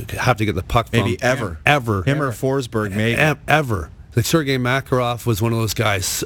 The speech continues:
Speaker 1: like a fire hydrant. You couldn't lift his stick to get the puck.
Speaker 2: Yeah.
Speaker 1: And, and Jaromir Jagr was like that because they've handled the puck their whole life. Look at Crosby.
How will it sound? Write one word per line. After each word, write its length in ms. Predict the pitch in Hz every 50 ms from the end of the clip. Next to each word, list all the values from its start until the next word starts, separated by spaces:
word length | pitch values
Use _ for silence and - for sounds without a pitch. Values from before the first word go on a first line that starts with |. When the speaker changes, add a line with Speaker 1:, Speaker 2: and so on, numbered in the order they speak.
| -
Speaker 1:
like 180 | 120 117 - 110
a 60 | 104
fire 340 | - - - - 131 131 123
hydrant. 460 | 104 92 104 98 90 98 90 82 92
You 160 | 117 123 120
couldn't 360 | - - - 160 135 131 120
lift 260 | 120 131 127 120 - -
his 120 | 123 107
stick 300 | - - - 127 117 -
to 80 | - 95
get 180 | 101 107 -
the 80 | - 101
puck. 380 | - - 120 107 - - - -
Speaker 2:
Yeah. 140 | 82 76 - - - - -
Speaker 1:
And, 320 | - 120 120 113 110 107 -
and 340 | 101 107 107 107 107 104 101
Jaromir 400 | - 107 113 117 123 123 120 117
Jagr 300 | 113 107 110 117 104 110
was 180 | 107 104 98 -
like 200 | 104 104 104 -
that 240 | - 101 92 -
because 340 | - 107 101 - 113 107 -
they've 160 | - 101 92
handled 380 | - - - 120 127 127 117 101
the 80 | 110 101
puck 240 | - 120 117 110
their 140 | - 113 110
whole 200 | 92 104 117 113
life. 220 | 107 113 107 92 -
Look 100 | 135 131
at 80 | 123 -
Crosby. 540 | - - 123 120 123 123 104 101 85 80